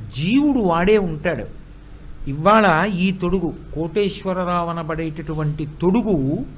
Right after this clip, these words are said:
తొడుక్కొని లోపల జీవుడు ఉంటాడు. కానీ ఈ తొడుగు వదిలేస్తాడు ఒకనాడు. ఈ తొడుగు విడిచిపెట్టి, అందులో మర్త్యలోకం అంటారు మనమన్న లోకాన్ని, ఇక్కడికి ఏ శరీరం వచ్చినా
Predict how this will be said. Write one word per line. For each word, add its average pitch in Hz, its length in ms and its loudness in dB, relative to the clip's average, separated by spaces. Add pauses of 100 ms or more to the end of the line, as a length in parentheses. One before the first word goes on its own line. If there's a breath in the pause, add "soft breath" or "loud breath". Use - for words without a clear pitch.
(380 loud breath)
తొడుక్కొని 175 520 0
లోపల 190 440 0
జీవుడు 175 480 -4
ఉంటాడు. 147 380 -4 (640 loud breath)
కానీ 175 560 -2 (400 loud breath)
ఈ 208 140 4
తొడుగు 233 360 2
వదిలేస్తాడు 196 680 0
ఒకనాడు. 139 600 -8 (520 loud breath)
ఈ 214 160 2
తొడుగు 226 420 2
విడిచిపెట్టి, 185 800 -2
అందులో 208 300 0
మర్త్యలోకం 202 840 0
అంటారు 165 320 -2
మనమన్న 160 380 -2
లోకాన్ని, 156 540 -2 (120)
ఇక్కడికి 190 460 -4
ఏ 180 340 4
శరీరం 214 540 2
వచ్చినా 175 760 0